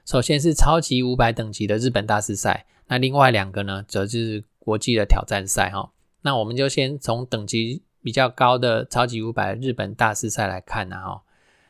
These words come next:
诶，我每次我看到这些比赛啊，我都会想要先来看一下这个签表哦，来看看这个五个项目里面啊，男单、女单、男双、女双还有混双哦，五个项目里面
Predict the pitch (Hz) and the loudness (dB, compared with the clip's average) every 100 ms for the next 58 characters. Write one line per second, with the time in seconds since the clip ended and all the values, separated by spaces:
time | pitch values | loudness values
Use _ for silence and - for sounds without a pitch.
0 | _ 120 107 101 95 - - 95 98 104 | _ -4 -2 -4 -6 -12 -8 -8 -4 -4
1 | 104 151 117 127 123 123 135 117 117 101 | 0 2 2 2 0 0 0 0 -2 -4
2 | - 107 104 - 117 _ _ _ _ _ | 0 2 2 -2 -10 _ _ _ _ _
3 | - 135 - 175 - 175 - 117 127 - | 2 4 6 6 8 6 6 2 2 2
4 | 127 107 - - 110 107 113 110 - - | 2 2 2 2 2 0 2 2 0 -2
5 | 107 - 117 107 107 107 104 107 - _ | 0 2 2 0 -4 -4 -4 -10 -12 _
6 | - - - 120 131 175 151 160 139 135 | -20 -8 2 4 4 2 4 2 4 4
7 | 127 113 104 107 _ - 117 113 120 - | 6 6 4 -2 _ -2 0 4 4 6
8 | 151 139 147 113 92 107 104 92 101 117 | 4 2 -2 -4 -4 -4 -4 -4 -6 -2
9 | 110 120 123 131 131 104 101 110 113 113 | -2 0 2 2 0 -8 -2 -2 0 -4
10 | 101 110 123 120 117 98 113 104 104 104 | -4 -2 -2 -2 -4 -4 -2 -2 -2 -4
11 | - 101 - 101 95 95 120 107 117 120 | -4 -8 -4 -4 -4 -8 -6 -2 0 0
12 | 143 131 110 107 113 101 | 0 -2 -6 -4 -4 -4